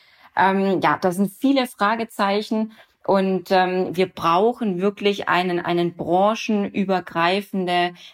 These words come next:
einen branchenübergreifenden Plan und auch Regelungen, ähm, was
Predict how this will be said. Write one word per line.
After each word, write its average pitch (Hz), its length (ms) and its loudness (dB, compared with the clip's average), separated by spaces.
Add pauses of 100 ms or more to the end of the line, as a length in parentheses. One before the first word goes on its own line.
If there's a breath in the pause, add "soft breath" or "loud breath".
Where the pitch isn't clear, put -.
einen 175 200 -2
branchenübergreifenden 180 1200 -4
Plan 175 480 0
und 175 100 -4
auch 170 200 -6
Regelungen, 180 760 0 (320 loud breath)
ähm, 175 480 2 (100)
was 170 400 -2